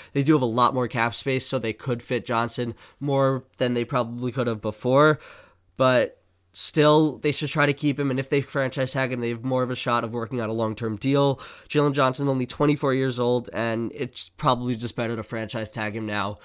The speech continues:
so they could work out that long-term deal. The next one is for the Ravens, Justin Madubuike. I'm saying Madubuike over Patrick Queen.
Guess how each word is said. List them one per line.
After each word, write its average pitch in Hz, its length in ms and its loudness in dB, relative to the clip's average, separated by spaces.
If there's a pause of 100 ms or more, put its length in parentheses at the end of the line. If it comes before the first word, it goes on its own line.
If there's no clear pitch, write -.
(140)
so 135 180 -2
they 120 140 -2
could 117 220 -6
work 113 220 -2
out 110 180 2
that 110 160 0
long-term 101 480 -4
deal. 104 400 -4 (460)
The 123 80 -6
next 170 280 4
one 107 280 -4 (340)
is 135 460 0
for 156 180 -4
the 147 80 2
Ravens, 143 480 4
Justin 160 400 4
Madubuike. 147 760 2 (360)
I'm 151 180 0
saying 170 220 4
Madubuike 147 680 4 (100)
over 143 380 4
Patrick 120 440 -2
Queen. 107 460 -2